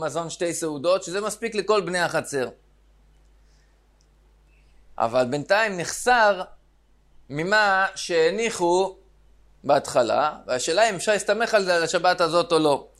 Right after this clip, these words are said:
זה נקרא שיעורי עירוב, מה שנשאר מהעירוב. או בכל מיני דוגמאות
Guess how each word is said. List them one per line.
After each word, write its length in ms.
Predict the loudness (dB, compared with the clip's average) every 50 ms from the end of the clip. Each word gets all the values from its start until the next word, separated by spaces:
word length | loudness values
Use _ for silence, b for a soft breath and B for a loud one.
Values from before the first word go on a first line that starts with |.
| _ -14
זה 60 | -14
נקרא 260 | -8 -2 0 2 2
שיעורי 460 | 2 0 -2 0 0 2 2 2 2
עירוב, 340 | 2 2 2 2 2 0 2
מה 140 | 0 0 0
שנשאר 520 | -2 -4 -8 -6 -6 -2 2 2 2 2
מהעירוב. 640 | 2 -2 -4 -2 -2 -2 -2 0 -2 -4 -4 -6 -10 -16 _ _ _ _ _ _ _ _ -20 -20 -20 -20 _ _ _ _ _ _ _ _ _ _ _ _ _ _ _ _ _ _ _ _ _ _ _ b b b b b b b b b b b b b b b b b b _ _ _ _ _ _ _ _ _ _ _ _ _ _ _ _ _ _ _ _ _ _ _ _ _ _ _ _ -8 -2 0
או 100 | 0 2
בכל 280 | 2 2 4 4 4
מיני 180 | 4 2 0 2
דוגמאות 800 | 2 2 0 2 2 4 6 6 6 6 4 2 -2 -8 -20